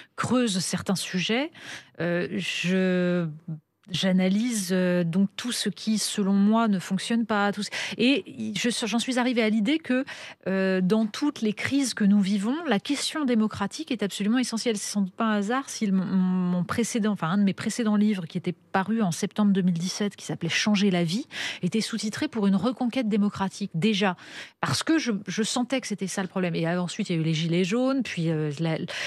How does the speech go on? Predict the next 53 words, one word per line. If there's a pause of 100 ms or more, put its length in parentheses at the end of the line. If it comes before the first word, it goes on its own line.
(120)
et
en
fait,
je,
ce,
ce
petit
livre,
je
l'ai
écrit (240)
au
départ, (140)
avant (120)
la
crise
du
coronavirus.
Il
devait
être
publié
le
deux
avril
deux
mille
vingt. (720)
Et
il
a
été
reporté. (480)
J'ai, (180)
mon
éditrice
m'a
dit, «
On
va,
on
va
le
reporter,
euh,
plus
tard,
comme
ça
tu
pourras
le
retoucher. »